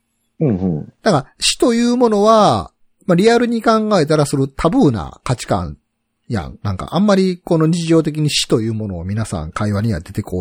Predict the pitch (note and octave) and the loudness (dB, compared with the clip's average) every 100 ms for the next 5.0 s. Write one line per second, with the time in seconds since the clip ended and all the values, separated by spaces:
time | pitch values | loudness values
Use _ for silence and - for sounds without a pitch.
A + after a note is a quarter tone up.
0 | - - E2 - C2+ _ _ _ - A2+ | -8 -12 -14 -14 -14 _ _ _ 0 2
1 | F#2+ D#2 D2+ - F#2+ E2+ D2 C#3+ D#3 D3+ | 2 0 -6 -4 -2 0 -2 -6 -2 0
2 | F#3+ G#3+ E3+ G#3 D#3 A2+ G#2+ C3+ A2 F2 | 2 2 2 2 2 0 -4 -4 -4 -6
3 | D#2 - - A3 C#3+ - C2+ D3+ B2 C3 | -12 -8 -4 -2 -2 -4 -4 -4 -2 -2
4 | D3 - D3+ C#3+ D#3+ D3 F2 - - | -2 0 -2 0 0 0 -4 -8 -10